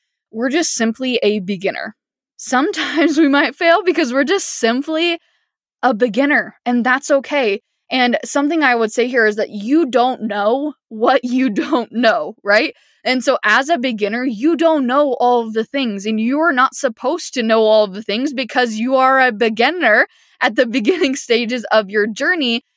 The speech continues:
and you're gonna learn more as you go through your journey, and it is okay to not know all the things, and that's so important.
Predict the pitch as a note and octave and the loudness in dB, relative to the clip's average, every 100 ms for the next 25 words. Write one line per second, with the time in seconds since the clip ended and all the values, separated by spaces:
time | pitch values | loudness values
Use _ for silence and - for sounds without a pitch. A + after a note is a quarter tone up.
0 | - B3+ B3 B3 D#4 D4 D#4 C4 C4 C#4 | -8 -4 -2 0 0 0 0 0 2 0
1 | B3 A#3 C#4 C#4+ - A#3 B3 A#3 A#3+ G#3+ | 0 0 2 2 2 0 0 -4 -4 0
2 | A3+ A3 - A3+ G#3+ G#3+ A3 A3 B3 A3+ | 0 -2 -12 -8 -2 -2 0 -2 0 0
3 | G3+ G#3+ G#3+ B3 A#3+ A3 - B3 A#3 G#3 | 0 0 0 2 0 -2 -4 -4 -2 -2
4 | G#3 A3 - G#3 G#3 G3+ - G3+ G3 F#3 | 2 0 0 0 2 2 2 2 2 0
5 | G3 A3+ G#3+ F#3+ G3+ G3 - - - G#3 | -6 -2 -2 -2 -4 -4 -6 -6 -2 -2
6 | G3 F#3+ F#3+ D3+ E3+ | -2 -2 -2 -2 -6